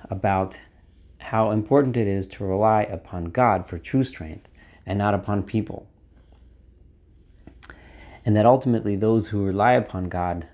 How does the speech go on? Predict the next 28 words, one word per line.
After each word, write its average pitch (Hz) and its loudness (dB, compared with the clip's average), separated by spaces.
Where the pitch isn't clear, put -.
will 92 -4
find 113 0
the 95 0
strength 92 -6
they 87 -6
need 85 -6
to, - -10
to - -8
make 92 0
it 90 -2
and 85 -6
s-, - -10
and 90 -4
get 95 -4
through 95 0
the 85 -2
hard 82 -6
times, 87 -6
whereas 90 -2
those 107 2
who 101 -2
rely 92 0
upon 90 -6
people 107 0
will 90 -2
only 98 -2
find 90 -6
falseness 90 -4